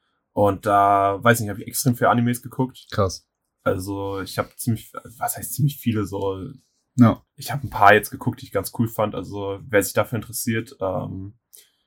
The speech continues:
Speaker 1: und so ein bisschen auch was zum Nachdenken haben will und sowas
Speaker 2: Mhm.
Speaker 1: alles, da kann ich auf jeden Fall Code Geass empfehlen. So, ich weiß nicht, sagt dir Death Note was?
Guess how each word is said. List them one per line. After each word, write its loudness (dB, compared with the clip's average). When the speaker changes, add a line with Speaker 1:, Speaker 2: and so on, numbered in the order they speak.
Speaker 1:
und -4
so -4
ein -6
bisschen -2
auch 2
was -4
zum -4
Nachdenken 4
haben -6
will -6
und -10
sowas 12
Speaker 2:
Mhm. 10
Speaker 1:
alles, 6
da 0
kann -6
ich -12
auf -16
jeden -8
Fall -10
Code -6
Geass 4
empfehlen. -6
So, -6
ich -12
weiß 0
nicht, -12
sagt -4
dir -6
Death -2
Note -4
was? -18